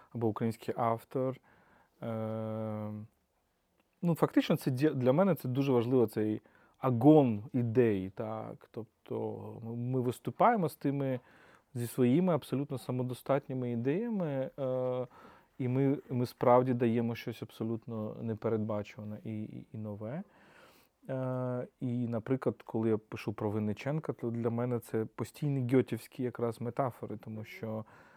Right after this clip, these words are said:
Мефістофель, так, <laughs> Винниченко нам показує, як неможливий Мефістофель, мені здається, так. В, тобто, персонаж, який нібито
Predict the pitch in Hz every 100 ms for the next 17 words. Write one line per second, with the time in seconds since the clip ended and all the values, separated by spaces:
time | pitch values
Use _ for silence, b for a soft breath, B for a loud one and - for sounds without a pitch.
0 | b - 143 - - 165 120 - 110 113
1 | 127 117 120 156 - 143 - b b 127
2 | 120 - 143 139 135 127 123 - 120 113
3 | 117 113 - 123 127 117 117 113 110 104
4 | 101 110 - 107 104 - 107 101 104 107
5 | 113 107 110 110 117 127 - B B B
6 | B - 104 110 110 107 107 104 101 -
7 | 104 101 101 101 107 110 381 381 123 -
8 | 127 143 123 - 139 147 156 170 170 151